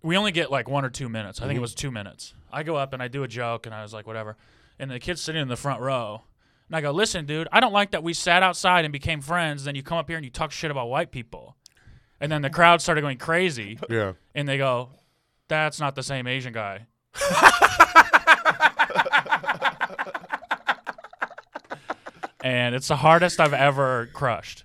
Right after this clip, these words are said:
Speaker 1: It's, like, the best. There's a table of black guys that all, like, stood up and did a lap, you know?
Speaker 2: Yeah, yeah, I
Speaker 1: That
Speaker 2: know how we
Speaker 1: move
Speaker 2: do.
Speaker 1: and
Speaker 2: They got up laughing. Just, "Ah!" Like, uh,
Speaker 1: And,
Speaker 2: yeah.
Speaker 1: yeah, I, I advanced to the next round.
Speaker 2: That's so funny. Oh, my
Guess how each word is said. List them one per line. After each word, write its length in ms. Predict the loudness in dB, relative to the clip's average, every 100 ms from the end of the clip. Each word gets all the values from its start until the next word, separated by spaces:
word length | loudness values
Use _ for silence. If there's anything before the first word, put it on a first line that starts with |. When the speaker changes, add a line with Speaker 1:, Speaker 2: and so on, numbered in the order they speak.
| -12
Speaker 1:
It's, 160 | -4
like, 140 | -4 -4
the 80 | 2
best. 360 | 2 2 -2 -16 _ _
There's 180 | -2 -2
a 60 | 2
table 240 | 2 2
of 80 | 4
black 220 | 4 4
guys 160 | 2 2
that 80 |
all, 120 | 2 2
like, 140 | -2
stood 300 | -4 -2 0
up 160 | 0 -2
and 120 | -4
did 120 | -4
a 60 | -4
lap, 480 | -4 -2 -2 -4 -8
you 140 | 0
know? 60 | 4
Speaker 2:
Yeah, 200 | 4 2 -2
yeah, 260 | 0 2 4
I 80 | 2
Speaker 1:
That 80 |
Speaker 2:
know 60 | 2
how 100 | 0
we 60 | -2
Speaker 1:
move 80 |
Speaker 2:
do. 120 | -4 -8
Speaker 1:
and 80 | 0
Speaker 2:
They 160 | 2
got 200 | 8 10
up 60 | 10
laughing. 420 | 6 4 4 0
Just, 160 | 2 0 2
"Ah!" 360 | 2 2 0
Like, 140 | -8 -6
uh, 40 |
Speaker 1:
And, 400 | -4 -2 -4 -6 -10 _ -4
Speaker 2:
yeah. 120 | 0
Speaker 1:
yeah, 180 | 2 2
I, 140 | -2 -2
I 120 | -2
advanced 420 | -2 -4 -8 -8
to 60 | -10
the 100 | -10
next 200 | -10 -10
round. 440 | -8 -10 -12 -20 _ -10
Speaker 2:
That's 240 | -8 -4
so 280 | -6 -4 -6
funny. 360 | -6 -10 -10 -12 _ _ _ _ _ _
Oh, 180 | -10 -8 -8
my 160 | -12